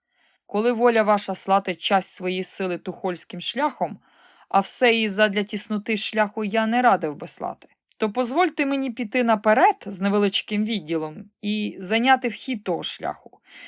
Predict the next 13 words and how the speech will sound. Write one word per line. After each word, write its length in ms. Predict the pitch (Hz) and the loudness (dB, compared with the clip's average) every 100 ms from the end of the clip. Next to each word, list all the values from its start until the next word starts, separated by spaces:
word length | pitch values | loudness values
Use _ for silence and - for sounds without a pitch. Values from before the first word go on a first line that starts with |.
| - | -10
за 160 | 185 208 | -2 -2
ким 240 | 226 240 | 0 -2
іще 220 | 220 - | -2 -4
тухольські 560 | 208 226 - 220 - 208 | -4 -4 0 -2 -2 -10
смерди 460 | 202 220 254 220 226 | -2 4 4 4 -4
дізнаються 680 | 196 202 214 294 254 - | -4 0 2 2 0 -4
про 200 | 180 185 | -2 2
ваш 220 | 175 175 - | 2 2 -2
прихід 580 | 185 190 - 180 - - | -6 -6 -6 -10 -10 -12
і 120 | 180 | -4
завалять 540 | 185 185 269 214 - | 2 6 4 4 -4
його 160 | 170 185 | -4 -2
засіками». 720 | 180 170 - 190 175 165 202 | 0 0 -2 -12 -10 -10 -12